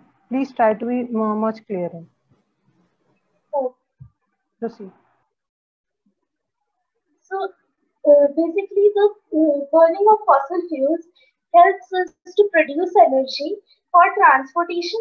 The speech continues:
Speaker 2: and electricity that we need in, uh, for the, uh,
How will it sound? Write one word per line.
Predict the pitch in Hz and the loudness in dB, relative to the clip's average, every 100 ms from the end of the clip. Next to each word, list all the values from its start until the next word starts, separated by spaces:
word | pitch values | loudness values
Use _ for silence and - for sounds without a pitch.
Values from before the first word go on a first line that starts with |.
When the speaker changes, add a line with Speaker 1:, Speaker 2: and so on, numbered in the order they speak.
| 440 | 2
Speaker 2:
and | 427 339 | 2 2
electricity | - - 269 - 285 320 339 | -2 -4 -14 -14 -12 -4 4
that | 311 339 | 4 4
we | 403 349 | -2 -2
need | 285 233 226 _ _ _ _ _ _ _ _ _ - | -10 -14 -16 _ _ _ _ _ _ _ _ _ -10
in, | 339 359 - - | -4 -4 -4 -4
uh, | 302 277 254 254 | -2 -2 -2 -2
for | 339 320 381 392 _ _ _ _ _ _ | 2 2 2 -4 _ _ _ _ _ _
the, | 339 370 392 392 294 | -10 -8 -8 -2 0
uh, | 277 269 262 262 | 0 0 -4 -6